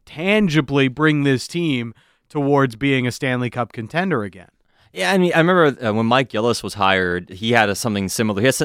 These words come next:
Speaker 2: he said something similar to what Rutherford said, 'cause, you know, there was a sense of, you, you know, uh, this market,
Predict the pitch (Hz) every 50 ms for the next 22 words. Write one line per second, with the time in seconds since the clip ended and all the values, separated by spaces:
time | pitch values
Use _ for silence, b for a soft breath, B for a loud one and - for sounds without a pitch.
0 | - - - 160 - 175 160 170 156 135 117 - - 123 120 117 113 104 95 92
1 | - - 104 95 92 92 92 90 90 92 90 92 92 87 90 98 101 92 90 -
2 | - 113 110 104 107 113 107 - 98 90 87 - - 98 87 80 - - 95 95
3 | 90 80 87 104 98 90 85 98 98 90 107 98 - - 101 98 104 - - 95
4 | 90 87 87 80 82 95 95 92 - - 92 80 80 110 107 101 92 90 87 95
5 | 92 87 87 87 90 90 98 101 123 107 113 - 113 110 113 113 - - 113 107
6 | 104 -